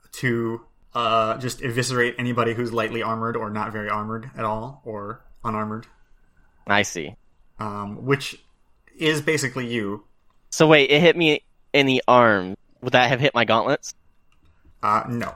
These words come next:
Speaker 2: Or is this far up? Too far up? Okay, too far up.
Speaker 1: Um, so y-, you're really, you're really barely injured at all. Um, but he just
Speaker 2: These are
Speaker 1: managed to get you a little bit as you got around. And he's now, he's now on the other side, roughly,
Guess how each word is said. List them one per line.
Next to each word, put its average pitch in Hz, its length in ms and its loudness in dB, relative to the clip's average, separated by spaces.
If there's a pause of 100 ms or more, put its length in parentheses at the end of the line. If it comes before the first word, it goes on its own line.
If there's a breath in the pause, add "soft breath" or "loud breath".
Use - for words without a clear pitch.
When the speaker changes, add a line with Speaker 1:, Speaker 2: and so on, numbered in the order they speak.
Speaker 2:
Or 127 120 8
is 135 100 2
this 135 120 -6
far 117 180 6
up? 123 200 6
Too 123 120 -2
far 120 160 6
up? 127 120 6
Okay, 98 160 -4
too 104 120 -8
far 78 180 -2
up. - 100 -8 (560)
Speaker 1:
Um, 104 480 -6
so 120 240 0
y-, 131 240 -4
you're 143 200 -2
really, 165 280 2
you're 143 200 0
really 147 220 4
barely 113 340 2
injured 101 240 -12
at - 80 -12
all. - 260 -20 (280)
Um, - 480 -12
but 107 220 -4
he 117 80 -4
just 123 100 -2
Speaker 2:
These 143 100 4
are 151 40 8
Speaker 1:
managed 123 200 0
to 127 80 -2
get 120 200 0
you 120 100 0
a - 40 2
little 113 180 2
bit 107 180 -4
as 107 220 -4
you 107 60 -10
got 101 240 -6
around. 104 380 -10 (440)
And 120 160 -4
he's 143 200 -2
now, 143 500 0
he's 135 180 -8
now 151 180 0
on 131 180 0
the 127 120 0
other 110 160 0
side, 107 520 -6 (1040)
roughly, 110 560 0